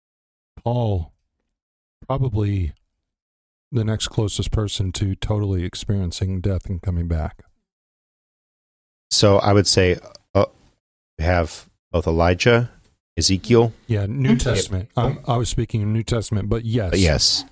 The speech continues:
Speaker 1: To, to your point, i-, Old
Speaker 3: And you
Speaker 1: Testament, absolutely.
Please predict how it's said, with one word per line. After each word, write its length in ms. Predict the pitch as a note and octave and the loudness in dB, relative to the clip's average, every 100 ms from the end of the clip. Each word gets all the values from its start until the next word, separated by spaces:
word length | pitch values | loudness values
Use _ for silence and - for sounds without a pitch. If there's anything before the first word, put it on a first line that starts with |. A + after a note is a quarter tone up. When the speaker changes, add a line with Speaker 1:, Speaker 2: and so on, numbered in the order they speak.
| _ _ | _ _
Speaker 1:
To, 180 | - B2 | -6 -6
to 220 | - C#3 | -4 -4
your 300 | A2+ G#2+ C#3 | 0 0 0
point, 480 | - G#2 F#2+ C3 C3 | -2 -4 -4 -6 -8
i-, 300 | - - - - | -8 -6 -4 -2
Old 140 | C3+ | 2
Speaker 3:
And 100 | C4 | 4
you 60 | C4 | 4
Speaker 1:
Testament, 320 | A2 - G#2 | 2 -2 -2
absolutely. 640 | A2+ - A#2 G2+ G#2 E2+ | -2 -2 -2 -2 -4 -10